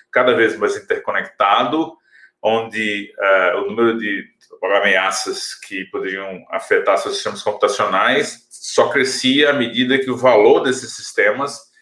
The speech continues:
crescia, à medida que a internet crescia. É, então,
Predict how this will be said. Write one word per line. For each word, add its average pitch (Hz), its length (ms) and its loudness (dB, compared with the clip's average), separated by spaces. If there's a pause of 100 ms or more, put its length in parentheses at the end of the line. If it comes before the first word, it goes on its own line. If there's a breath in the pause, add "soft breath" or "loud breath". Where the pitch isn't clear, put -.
(160)
crescia, 123 540 0
à 139 40 4
medida 120 300 0
que 123 80 -6
a 120 40 -2
internet 117 440 -2
crescia. 87 440 -10 (1040 soft breath)
É, 92 460 2
então, - 540 -4